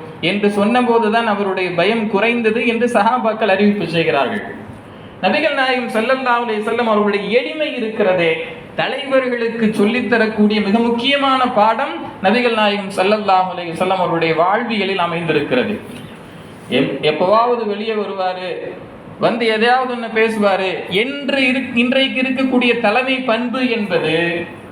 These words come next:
நபிகள் நாயகம் ஸல்லல்லாஹு அலைஹி வஸல்லம் அவருடைய காலத்தில் எப்படி இருந்தது? மக்களோடு மக்களாக நபிகள் நாயகம் ஸல்லல்லாஹு அலைஹி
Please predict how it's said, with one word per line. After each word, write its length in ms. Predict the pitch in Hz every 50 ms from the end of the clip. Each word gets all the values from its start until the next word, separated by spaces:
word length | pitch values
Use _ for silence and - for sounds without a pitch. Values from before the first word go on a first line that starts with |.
| - -
நபிகள் 320 | 160 190 214 233 240 220
நாயகம் 340 | 208 202 196 185 185 175 170
ஸல்லல்லாஹு 380 | - 175 175 190 208 208 208 196
அலைஹி 260 | 190 185 180 175 - 190
வஸல்லம் 160 | 190 190 190
அவருடைய 340 | 185 180 175 170 170 170 165
காலத்தில் 580 | 185 196 220 240 247 240 - 233 220 202 202
எப்படி 240 | 202 202 247 233 226
இருந்தது? 600 | 226 233 254 247 247 247 277 285 294 302 294 - - - - - - - - - 220
மக்களோடு 720 | - 165 190 208 - - 269 269 277 277 285 285 277 269
மக்களாக 720 | 226 214 214 214 - 262 262 254 254 254 254 247 226 208
நபிகள் 240 | 208 208 208 214 208
நாயகம் 360 | 196 196 190 190 185 185 185
ஸல்லல்லாஹு 420 | 180 180 185 190 185 185 180 180 170
அலைஹி 100 | 170